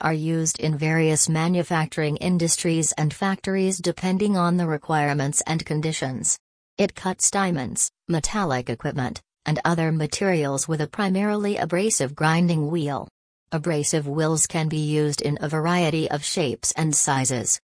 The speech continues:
The following types of abrasives are used in grinding wheels: straight grinding wheels, cylinder or wheel ring, tapered grinding wheels, straight cup, dish cup, saucer grinding wheels. Grinding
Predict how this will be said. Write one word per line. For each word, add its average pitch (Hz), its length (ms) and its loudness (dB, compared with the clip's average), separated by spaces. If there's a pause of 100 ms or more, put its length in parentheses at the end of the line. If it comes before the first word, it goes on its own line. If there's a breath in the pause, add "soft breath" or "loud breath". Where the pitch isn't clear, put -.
(220)
The 175 120 2
following 151 560 0
types 139 480 -2
of 151 180 0
abrasives 165 680 0
are 160 80 0
used 160 480 0
in 156 180 0
grinding 160 580 0
wheels: 139 500 -2 (160)
straight 160 460 0
grinding 160 500 2
wheels, 139 580 -2
cylinder 147 640 0
or 143 240 0
wheel 156 240 0
ring, 160 240 0
tapered 156 460 -2
grinding 160 500 2
wheels, 139 560 -2
straight - 480 2
cup, 233 260 -2
dish 175 220 0
cup, 170 300 -4
saucer 135 640 0
grinding 160 560 0
wheels. 139 600 -2
Grinding 160 540 0